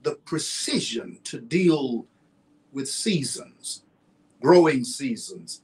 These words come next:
harvest season. Everything is contingent upon light. Jesus says, "I am the light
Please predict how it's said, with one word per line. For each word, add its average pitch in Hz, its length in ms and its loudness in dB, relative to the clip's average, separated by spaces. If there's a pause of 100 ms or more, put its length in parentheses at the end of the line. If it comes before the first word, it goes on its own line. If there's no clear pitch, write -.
(120)
harvest 175 580 -2
season. 110 520 -8 (140)
Everything 165 760 2
is 139 120 -4
contingent 143 600 -4
upon 127 500 -4
light. 131 300 0 (200)
Jesus 285 720 4
says, 165 280 -2
"I 220 320 4
am 175 280 -4
the 160 120 -6
light 269 580 -6